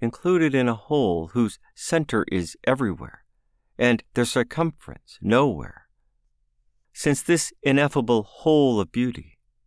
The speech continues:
wisdom, and power is literally the all, there could be no other independent being or reality. For all that exists has its being in that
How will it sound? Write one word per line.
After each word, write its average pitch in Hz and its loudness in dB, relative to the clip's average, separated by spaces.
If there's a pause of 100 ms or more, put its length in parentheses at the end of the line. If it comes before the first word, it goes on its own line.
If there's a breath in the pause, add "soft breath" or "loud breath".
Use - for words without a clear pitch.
(220)
wisdom, 131 -2 (160)
and 98 -4
power 92 -2
is 95 -4 (180)
literally 110 0
the 87 -2
all, 113 -4 (920)
there 135 -2
could 151 -4
be 202 2
no 185 4
other 143 4 (120)
independent 135 -2
being 107 0
or 95 2
reality. 110 -4 (1300)
For 127 0
all 151 6
that 143 4
exists 127 -6
has 127 4
its 120 0
being 131 2 (100)
in 147 2
that 120 0